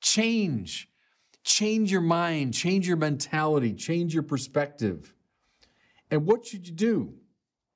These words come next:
Well, listen to him. The reign of God is at hand.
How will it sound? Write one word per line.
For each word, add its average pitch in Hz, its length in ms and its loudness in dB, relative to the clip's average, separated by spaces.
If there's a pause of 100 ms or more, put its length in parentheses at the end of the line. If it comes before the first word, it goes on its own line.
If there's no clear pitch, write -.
(480)
Well, 117 100 0
listen 165 260 -2
to 95 120 -4
him. 73 200 -12 (1800)
The 151 140 4
reign 208 560 0
of 165 160 -2
God 143 680 0
is 131 200 -4
at 143 100 2
hand. 117 640 -4